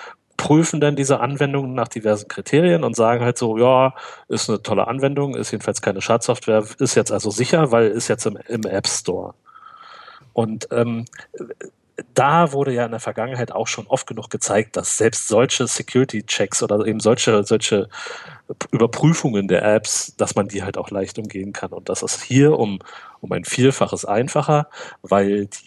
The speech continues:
die Werbenetzwerke ja auch vorsehen, dass du den Content selber bereitstellst auf deinen eigenen Servern.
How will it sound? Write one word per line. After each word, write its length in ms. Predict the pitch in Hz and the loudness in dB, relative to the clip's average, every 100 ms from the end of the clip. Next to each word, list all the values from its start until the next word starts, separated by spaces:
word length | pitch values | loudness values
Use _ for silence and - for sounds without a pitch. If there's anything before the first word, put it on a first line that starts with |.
| - | -18
die 260 | 92 92 - - | -14 -12 -12 -2
Werbenetzwerke 1040 | 95 107 98 95 107 - 120 131 139 147 | 2 2 0 -2 -2 -2 2 2 2 0
ja 140 | 131 | 0
auch 180 | 107 117 | 0 -2
vorsehen, 580 | - 127 127 123 131 127 | -4 0 0 2 -2 0
dass 300 | 127 110 - | -2 -2 -4
du 240 | 120 113 | -6 -6
den 420 | 113 110 107 110 - | -2 0 0 -4 -2
Content 500 | 113 113 - 117 117 | -2 0 0 -2 2
selber 280 | 110 127 | 4 4
bereitstellst 680 | 113 101 98 - 107 107 - | 4 2 0 0 -2 -4 -4
auf 140 | - | -6
deinen 180 | - 104 | -4 -2
eigenen 320 | 107 110 113 | -2 -4 -4
Servern. 400 | 107 143 127 95 | 0 2 4 2